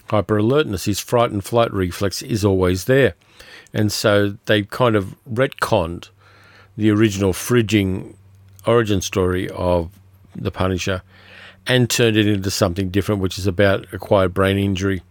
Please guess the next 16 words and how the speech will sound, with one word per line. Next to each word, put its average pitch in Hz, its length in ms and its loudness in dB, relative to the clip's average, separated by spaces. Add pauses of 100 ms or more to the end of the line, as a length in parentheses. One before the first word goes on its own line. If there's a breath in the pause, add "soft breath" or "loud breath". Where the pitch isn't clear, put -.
(540 loud breath)
and 110 220 0
Frank 107 300 0
Castle 101 480 0
trying 98 300 0
to 101 100 -4
live 110 340 2
with 110 140 2
that 92 300 -2
brain 101 280 2
injury. 92 440 -4 (420 loud breath)
So 113 160 0
I 113 40 0
think 127 180 0
that's 110 140 0
a 113 40 0
much - 560 -2